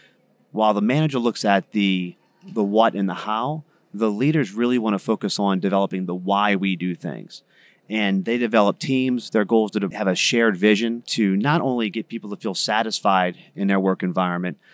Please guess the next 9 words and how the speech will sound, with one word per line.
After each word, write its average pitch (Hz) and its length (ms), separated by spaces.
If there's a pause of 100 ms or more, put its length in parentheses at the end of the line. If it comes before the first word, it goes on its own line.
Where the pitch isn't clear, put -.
(140)
but 113 100
also 127 320
to 107 100
make 104 220
them 101 160
feel 104 340
engaged 98 720
and 90 140
motivated 90 680